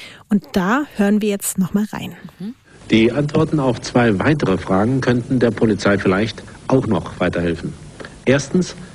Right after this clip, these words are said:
Speaker 2: was es mit der mysteriösen Buchstabenkombination Y J G T Z E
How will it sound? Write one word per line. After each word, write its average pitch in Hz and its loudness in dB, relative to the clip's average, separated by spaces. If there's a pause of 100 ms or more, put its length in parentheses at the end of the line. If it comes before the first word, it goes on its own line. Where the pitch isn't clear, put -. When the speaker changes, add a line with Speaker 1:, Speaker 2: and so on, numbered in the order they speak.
(140)
Speaker 2:
was - 0
es - -2
mit 117 0 (100)
der 104 4
mysteriösen 120 2
Buchstabenkombination 98 2 (420)
Y 139 2
J 110 2 (360)
G 113 6
T 127 0
Z - 0
E 131 4